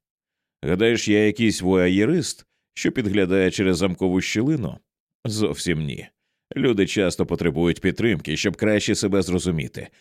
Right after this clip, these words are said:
Тому треба знати, як простягнути їм руку допомоги, без якої їхні особистості почнуть руйнуватися. У будь-якому разі мета тут зовсім інша. Розумієш, такий предмет дослідження,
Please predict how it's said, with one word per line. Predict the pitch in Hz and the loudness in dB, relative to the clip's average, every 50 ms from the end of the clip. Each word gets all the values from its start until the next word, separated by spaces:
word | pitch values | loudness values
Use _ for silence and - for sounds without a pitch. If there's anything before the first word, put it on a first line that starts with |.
| _ _ _ _ _ | _ _ _ _ _
Тому | 85 80 73 85 85 | -6 -4 -2 -4 -2
треба | - 101 110 104 127 135 | 0 0 0 2 0 0
знати, | 123 120 120 98 92 82 76 - 80 80 | 0 0 0 0 0 0 -2 0 0 2
як | 82 87 82 - | 2 2 0 -2
простягнути | - 98 101 92 - 98 90 95 107 101 - 101 | 0 -2 -2 0 0 -2 0 0 0 0 2 2
їм | 101 101 101 | 2 2 2
руку | 107 110 107 131 131 | 2 2 2 0 0
допомоги, | 120 143 143 - 165 160 151 113 82 69 - 82 82 | 0 0 0 0 0 0 0 0 0 0 0 -2 -2
без | 78 87 85 76 87 | 0 0 -2 0 0
якої | 87 78 - - 101 101 98 90 90 | -2 -2 0 0 2 2 4 2 2
їхні | 98 92 - 92 95 90 | 0 -2 -2 -4 -4 -2
особистості | - 90 87 - 78 64 62 78 80 - - 110 104 - - - 143 151 147 - _ _ _ _ _ | -2 -4 -2 -2 -4 -4 -4 -6 -6 -2 0 0 0 0 0 0 0 0 0 -4 _ _ _ _ _
почнуть | 117 107 104 - 95 92 85 - | -2 -2 0 0 -2 -4 -2 0
руйнуватися. | 87 90 90 87 98 101 95 101 104 82 69 - 62 57 - - - - - - _ _ _ _ _ _ _ _ | 0 0 2 2 2 2 2 0 0 -2 -2 -6 -10 -10 -8 -10 -10 -12 -14 -20 _ _ _ _ _ _ _ _
У | - - 104 | -2 -2 0
будь-якому | 143 202 214 180 196 175 - 185 170 175 151 | 2 2 2 2 2 2 2 0 0 2 2
разі | 104 92 87 78 90 | 2 2 2 0 0
мета | 87 92 92 - 101 104 104 | 0 0 0 2 2 0 2
тут | - 107 101 78 | 2 0 0 2
зовсім | 80 104 101 - - 107 110 - | 2 0 0 0 -2 -4 -4 -2
інша. | - 156 135 92 73 - - - - - _ _ _ _ _ _ _ _ | -2 -2 -2 -2 -4 -6 -10 -12 -14 -18 _ _ _ _ _ _ _ _
Розумієш, | - - - 165 160 170 180 180 147 104 82 73 - - | -2 0 0 0 0 0 0 2 2 2 2 0 0 -2
такий | 87 78 - 117 117 | -4 0 2 0 2
предмет | - 107 104 87 92 107 107 95 | 2 2 0 2 2 0 0 -2
дослідження, | - - 95 92 104 101 90 - 113 120 143 147 90 76 78 78 73 78 62 - - | -2 -6 -4 0 0 0 0 -2 -4 -4 -4 -4 -4 -6 -6 -4 -4 -6 -8 -10 -14